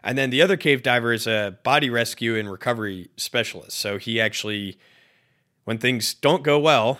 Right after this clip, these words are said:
uh, he's the one that they call, and he has some pretty wild stories, uh, about his experience.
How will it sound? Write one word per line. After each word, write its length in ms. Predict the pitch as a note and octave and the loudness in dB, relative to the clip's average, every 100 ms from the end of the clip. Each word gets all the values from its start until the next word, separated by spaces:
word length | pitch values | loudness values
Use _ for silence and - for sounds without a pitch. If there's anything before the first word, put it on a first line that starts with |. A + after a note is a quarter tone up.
| - | -6
uh, 180 | A#2 A2 | -4 -2
he's 260 | A#2+ A#2+ - | 0 -2 -2
the 80 | |
one 160 | A#2 A#2 | -2 -2
that 140 | G#2+ | -4
they 80 | G2+ | -6
call, 440 | G2 A2 G#2+ G#2 - _ _ | -6 -4 -2 -2 -6 _ _
and 220 | F#2 G2+ | -8 -8
he 140 | F#2+ A2+ | -4 -2
has 160 | A2 | -2
some 180 | - G2 | -4 -6
pretty 220 | - A2 | -6 -6
wild 380 | G2+ F#2+ G#2 G2 | -4 -2 0 -2
stories, 720 | - - G2+ F#2+ F2+ - - _ _ _ _ _ _ - | -4 -4 -4 -4 -6 -10 -12 _ _ _ _ _ _ -8
uh, 300 | F#2+ F#2+ F2 | -4 -2 -4
about 260 | F#2+ G2+ G2 | -4 -4 -4
his 160 | G2+ | -6
experience. 600 | F2+ - F2+ D#2 - - | -8 -8 -10 -12 -12 -14